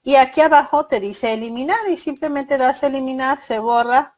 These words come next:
das clic en guardar y puedes ir a tu sitio, a la página principal, refrescar y ver que efectivamente se haya borrado,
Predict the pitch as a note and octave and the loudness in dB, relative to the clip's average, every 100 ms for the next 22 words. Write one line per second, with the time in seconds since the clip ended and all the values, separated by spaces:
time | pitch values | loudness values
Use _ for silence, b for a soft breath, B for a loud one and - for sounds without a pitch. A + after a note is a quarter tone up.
0 | _ - C#3 - F#3+ F#3+ G#3 G#3+ A3+ A#3+ | _ -6 -6 -6 -6 -4 -4 0 2 4
1 | B3+ B3 D4 _ _ _ _ _ _ _ | 2 2 0 _ _ _ _ _ _ _
2 | _ _ _ - - _ G#3+ G#3+ F#3+ G3+ | _ _ _ -20 -20 _ -16 -4 0 2
3 | G3+ A3 G3+ G3+ G3 - G3+ - B3 A3+ | 0 -4 2 4 4 0 -14 -12 -12 -12
4 | _ G3+ A3 C4 _ _ _ _ _ D3+ | _ -4 -4 -4 _ _ _ _ _ -8
5 | F#3+ G#3 F3+ G3 F#3+ - F#3 A3 G3+ G#3+ | -6 -4 -8 -8 -10 -8 -10 -10 -4 0
6 | G#3+ A3 G3 F#3 F3+ - A3 D4 G3+ F3+ | 0 0 -4 -4 -6 -2 -2 -2 -2 0
7 | F#3+ - F#3 E3 - F3+ F#3+ F#3+ F#3 - | -2 -4 -8 -8 -10 -8 -6 -6 -8 -8
8 | D4+ - D#3 C#3+ D#3+ D#3+ C#3+ E2+ - | -8 -2 0 0 -2 -4 -6 -8 -10